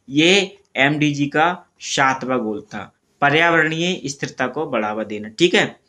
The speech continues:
एंजॉय एनवायरमेंटल सस्टेनेबिलिटी, ये भैया बहुत ज़रूरी है, क्योंकि अगर आपका पर्यावरण ही गंदा है तो जितने भी मैंने आपको पीछे गोल बताए हैं ना, वो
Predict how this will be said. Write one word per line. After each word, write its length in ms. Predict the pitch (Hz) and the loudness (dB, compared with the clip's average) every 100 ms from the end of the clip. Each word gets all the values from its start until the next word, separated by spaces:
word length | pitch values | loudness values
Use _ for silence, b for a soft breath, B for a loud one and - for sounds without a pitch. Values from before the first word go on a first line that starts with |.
| _ _ - | _ _ -4
एंजॉय 640 | 160 170 151 151 160 185 b b _ | -2 0 0 2 2 0 b b _
एनवायरमेंटल 920 | 135 139 156 165 160 143 139 151 180 185 _ _ | -2 2 2 2 0 -2 0 0 0 -6 _ _
सस्टेनेबिलिटी, 1000 | - 151 143 - 135 123 107 104 - 101 _ _ _ - | -2 0 0 -2 -2 -2 -4 -8 -14 -18 _ _ _ 0
ये 500 | 151 185 202 196 - - _ | 4 6 4 2 -4 -16 _
भैया 220 | 131 139 180 | 0 2 0
बहुत 500 | - 135 135 170 143 | -2 -2 0 -2 0
ज़रूरी 420 | 147 143 139 131 | 0 2 2 2
है, 140 | 113 B _ - | 0 B _ 0
क्योंकि 240 | 160 196 | 4 6
अगर 200 | 196 190 | 6 4
आपका 280 | 180 - 196 | 2 0 -2
पर्यावरण 840 | 196 160 147 170 180 175 175 185 180 _ _ _ _ | -2 0 2 4 4 4 2 0 -4 _ _ _ _
ही 140 | 165 | 4
गंदा 300 | 160 151 156 | 6 4 2
है 400 | 147 127 110 - _ _ | 2 2 -2 -10 _ _
तो 100 | 170 | 0
जितने 380 | 175 143 147 160 | 0 -2 -2 0
भी 120 | 165 | 2
मैंने 280 | 175 160 165 | 0 0 0
आपको 240 | 160 156 175 | 0 -2 -8
पीछे 400 | - 160 156 170 | -8 -8 -2 -2
गोल 380 | 131 135 156 | 2 4 4
बताए 380 | 160 147 127 120 | 2 2 2 0
हैं 100 | 120 | 0
ना, 280 | 135 170 - b b 123 | -2 -4 -6 b b -4
वो 520 | 127 156 185 180 - | 2 4 4 0 -10